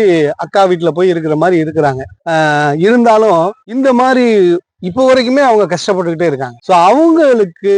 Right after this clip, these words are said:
அது மாதிரி உலகத்துல நிறைய தாய்கள் இருக்கலாம். So, நான் பார்த்த ஒரு தாயினுடைய கதை. இந்த கதையில வந்து அந்த தாய் வந்து இதுக்கப்புறம்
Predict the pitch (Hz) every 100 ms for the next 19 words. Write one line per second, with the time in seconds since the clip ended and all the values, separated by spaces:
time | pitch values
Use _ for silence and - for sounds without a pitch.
0 | 202 165 202 247 277 247 254 233 247 220
1 | 214 240 196 208 214 208 196 185 190 175
2 | 156 _ 196 170 196 233 190 220 196 226
3 | 196 165 151 - _ _ 180 175 185 196
4 | 196 185 160 139 156 156 156 _ 170 170
5 | 165 151 147 175 214 202 180 190 185 165
6 | 139 180 202 233 202 196 202 185 190 196
7 | 240 185 254